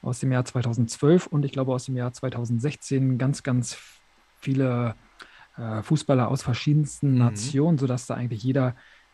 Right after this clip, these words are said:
Speaker 1: denjenigen haben kann, den er haben möchte. Also Engländer, Belgier, Spanier, f-,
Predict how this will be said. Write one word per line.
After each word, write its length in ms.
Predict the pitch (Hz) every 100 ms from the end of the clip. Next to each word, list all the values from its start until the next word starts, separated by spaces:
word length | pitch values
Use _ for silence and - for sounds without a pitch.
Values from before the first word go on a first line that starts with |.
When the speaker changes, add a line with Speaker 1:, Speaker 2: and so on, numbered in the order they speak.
| _
Speaker 1:
denjenigen 760 | 131 123 123 123 113 110 107 101
haben 400 | 113 117 117 110 -
kann, 300 | - 131 131
den 120 | 127
er 120 | 117
haben 200 | 113 120
möchte. 340 | 139 151 - 123
Also 140 | 113
Engländer, 460 | 143 143 131 123 120
Belgier, 480 | 113 131 135 135 127
Spanier, 500 | - - 123 131 131
f-, 240 | - -